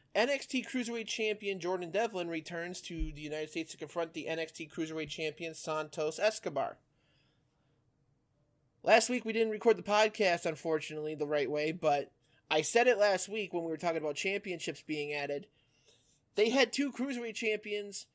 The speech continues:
that have not faced each other yet because of the fucking covid restrictions.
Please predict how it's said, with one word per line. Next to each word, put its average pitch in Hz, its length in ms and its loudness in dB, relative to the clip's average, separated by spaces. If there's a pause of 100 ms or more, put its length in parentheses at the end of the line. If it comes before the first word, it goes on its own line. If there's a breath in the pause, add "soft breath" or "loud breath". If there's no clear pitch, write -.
(180)
that 151 140 -4
have 143 180 -6
not 196 420 -2
faced 226 380 -2
each 202 160 -6
other 170 180 0
yet 160 260 -2
because 165 300 -4
of 156 60 -8
the 151 60 -6
fucking 160 340 -8
covid 160 420 -4
restrictions. - 800 -10